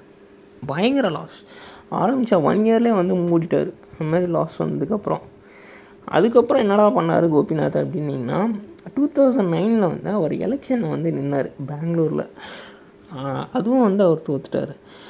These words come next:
அப்புறம் டூ தௌசண்ட் டுவெல்ல வந்து அந்த நான் கம்பீட் அக்ரிமெண்ட் வந்து முடிஞ்சதுன்னு நினைக்கிறேன்.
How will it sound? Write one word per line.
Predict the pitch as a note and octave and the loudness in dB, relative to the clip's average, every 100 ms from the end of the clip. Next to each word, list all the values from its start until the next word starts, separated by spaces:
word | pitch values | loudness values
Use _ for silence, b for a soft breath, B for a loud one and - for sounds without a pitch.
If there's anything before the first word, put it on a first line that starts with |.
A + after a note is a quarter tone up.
| B B | B B
அப்புறம் | - - - C#4+ A#3 | -12 0 2 4 4
டூ | C#4+ C#4+ | 2 4
தௌசண்ட் | A#3+ G#3+ F#3+ D#3 - | 4 4 2 0 0
டுவெல்ல | E3+ C4+ D#4+ | 2 6 6
வந்து | F#3 D3 C3+ F3 | 4 0 0 0
அந்த | A#3+ G3 | 2 0
நான் | F3 E3+ B3+ A#3 | 0 0 -2 0
கம்பீட் | G3 G3+ F3+ - | -2 -2 -2 0
அக்ரிமெண்ட் | C#3+ E3+ F#3 E3 | -2 0 0 0
வந்து | E3 F#3+ | -2 -2
முடிஞ்சதுன்னு | G3+ E3 F3+ F3 F3 | 2 2 2 2 2
நினைக்கிறேன். | D#3+ C#3+ C#3 B2+ | 0 -4 -4 -6